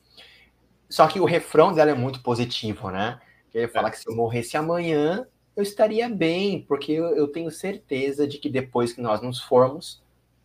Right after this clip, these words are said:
Speaker 1: o espírito continua, né? E, e aí a gente vê o que é muito legal, se a gente começa a pensar na história como um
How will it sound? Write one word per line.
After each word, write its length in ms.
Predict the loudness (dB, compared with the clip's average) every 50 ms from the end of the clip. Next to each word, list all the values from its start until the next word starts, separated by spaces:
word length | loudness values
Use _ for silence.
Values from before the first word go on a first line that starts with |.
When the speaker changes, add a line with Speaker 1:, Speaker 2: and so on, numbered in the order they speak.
| _ _ _ _ _ _ _ _ _ _
Speaker 1:
o 120 | -4 -2
espírito 480 | -2 -2 0 0 0 0 0 -2 -6 -6
continua, 720 | -8 -8 -8 -6 -4 -4 -2 0 0 -2 -2 -4 -6 -10 _ _ _ _ _ _ _ _ _ _ _ _ _ _ _ _ _ _ _ _ _ _ _
né? 380 | -10 -4 -4 -2 -2 -4 -6 -12 -18 -20 -20 -20 -20 _ _ _
E, 840 | -4 -2 0 0 0 0 0 0 0 0 2 2 0 0 -2 -8 -12 _ _ _ -2
e 140 | 2 4
aí 220 | 4 4 4 4 2
a 20 | 2
gente 300 | 0 -2 -4 -4 -6 -6
vê 600 | -6 -2 2 4 6 6 6 6 4 0 -6 -14 _ _ _ _ _ _ _ _
o 100 | -10 -8
que 160 | -8 -4 -2 -2
é 60 | 0
muito 340 | 0 -2 -2 -4 -4 -4 -4
legal, 640 | -4 -4 -2 0 2 4 6 4 4 2 -2 -8
se 100 | -8 -6
a 40 | -6
gente 140 | -6 -6 -6
começa 240 | -4 -4 -2 -2 -2
a 20 | -4
pensar 540 | -4 -4 -4 -4 -4 2 4 6 6 6
na 100 | 4 2
história 400 | -2 -4 -4 -2 0 2 2 0
como 260 | -2 -4 -10 -12 -12
um 60 | -14